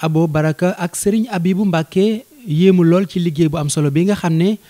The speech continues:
sëriñ bi def na ko fii ci Poroxaan. Mu nekk lool, santaat nañ ko ci bu baax a baax, ñaanalaat ko mu yàgg fi lool te ànd ak wér. Sëriñ Abo Baraka bi mu agsee, ànd na ak Sëriñ Mot Sahin ak yeneen kilifa yi nga xam ne ñoo yoroon liggéey bi,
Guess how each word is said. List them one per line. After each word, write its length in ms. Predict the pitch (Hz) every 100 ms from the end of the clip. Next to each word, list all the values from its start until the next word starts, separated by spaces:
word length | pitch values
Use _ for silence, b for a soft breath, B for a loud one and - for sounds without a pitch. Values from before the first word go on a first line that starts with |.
| B B B
sëriñ 320 | - 170 156 147
bi 80 |
def 180 | 147 151
na 100 | 151
ko 120 | 135 139
fii 320 | - 180 190 -
ci 80 |
Poroxaan. 480 | 247 151 135 131 104 - _ b b b
Mu 100 | 139
nekk 280 | 147 151 151
lool, 400 | 151 151 160 170 170
santaat 460 | - 180 190 180
nañ 180 | 175 165
ko 100 | 165
ci 140 | 156 156
bu 140 | 135
baax 280 | 131 180 190
a 40 |
baax, 340 | 147 160 180 156
ñaanalaat 460 | 143 170 180 156 135
ko 120 | 170
mu 100 | 170
yàgg 200 | 160 139
fi 100 | -
lool 220 | 139 160
te 80 | 170
ànd 160 | 156 151
ak 100 | 139
wér. 300 | 135 120 - - _ _ _ _ _
Sëriñ 420 | - - 151 156 160
Abo 380 | 147 151 147 165
Baraka 540 | 139 156 170 180 185
bi 140 | 170 185
mu 80 | 247
agsee, 440 | 220 - 190 196 -
ànd 220 | 185 202 185
na 140 | 170
ak 160 | 190 -
Sëriñ 340 | - 185 190
Mot 160 | 180 175
Sahin 520 | - 151 160 185 220 - b b b b -
ak 140 | 139
yeneen 300 | 165 165 208
kilifa 320 | 208 208 202 180
yi 80 |
nga 100 | 202
xam 220 | 202 170 156
ne 160 | 180
ñoo 260 | 202 185 170
yoroon 320 | 170 156 156 170
liggéey 460 | 160 147 151 147
bi, 320 | 131 185 214